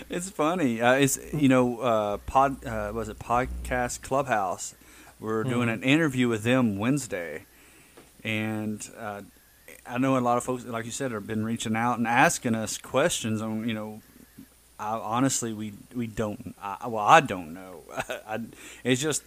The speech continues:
Speaker 1: like you said, we're just two goofy people just talking about whatever. And
Speaker 2: literally everything. And that's just it. We just talk,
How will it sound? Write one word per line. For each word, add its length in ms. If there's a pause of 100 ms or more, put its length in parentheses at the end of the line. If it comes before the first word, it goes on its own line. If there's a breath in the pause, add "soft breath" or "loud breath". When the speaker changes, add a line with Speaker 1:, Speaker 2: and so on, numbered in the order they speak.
(140)
Speaker 1:
like 240
you 80
said, 280 (280)
we're 120
just 220
two 180 (120)
goofy 320
people 400
just 260 (140)
talking 340
about 240
whatever. 720 (640 loud breath)
And 840
Speaker 2:
literally 680
everything. 680 (220)
And 560
that's 400
just 320
it. 300
We 220
just 340
talk, 540